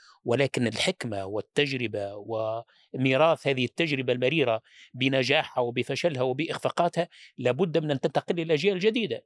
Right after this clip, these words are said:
مش من حتى لا نعيد نفس الأخطاء. ولذلك احنا نتحدث على دروس وعبر من تجربة الربيع العربي،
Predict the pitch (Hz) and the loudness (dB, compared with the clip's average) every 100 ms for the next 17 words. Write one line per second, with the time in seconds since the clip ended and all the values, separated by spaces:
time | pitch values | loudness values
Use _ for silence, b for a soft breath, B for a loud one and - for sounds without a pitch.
0 | - - 143 - - 185 170 160 196 202 | -10 -6 -4 -4 -2 0 0 0 0 0
1 | 220 - - - - 196 160 _ b b | 0 -2 -4 -6 0 0 0 _ b b
2 | 131 139 208 196 202 185 156 - 226 196 | 0 2 2 0 -2 -4 -2 -2 -2 -2
3 | 170 165 151 160 226 202 180 147 156 226 | 0 0 0 0 0 2 2 2 2 2
4 | 247 _ _ _ 185 180 190 226 220 208 | 0 _ _ _ 0 2 0 0 -2 0
5 | 214 226 220 240 208 139 | 0 0 2 2 0 -6